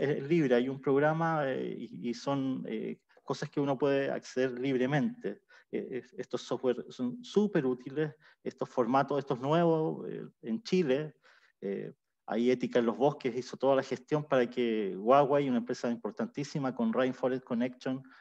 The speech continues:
eh, llegaran a Chile y a Caremávida. Entonces ahí hay cuatro artefactos y estamos en, en, llamémoslo, en el piloto de estos,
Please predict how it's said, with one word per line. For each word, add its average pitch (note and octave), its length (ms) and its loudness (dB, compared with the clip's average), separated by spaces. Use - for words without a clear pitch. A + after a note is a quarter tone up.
eh, F#2+ 200 -6
llegaran A#2+ 320 0
a A#2+ 100 0
Chile D3 320 -2
y B2 120 2
a A2+ 80 0
Caremávida. D#3 760 0
Entonces A#2+ 320 -2
ahí B2+ 120 2
hay B2 160 2
cuatro D3+ 380 6
artefactos D#3+ 680 0
y D3 40 0
estamos C3+ 500 0
en, A#2+ 220 -4
en, G#2+ 400 -4
llamémoslo, B2 520 2
en B2 80 4
el A#2+ 140 0
piloto B2 420 4
de G#2 60 2
estos, G2+ 240 -8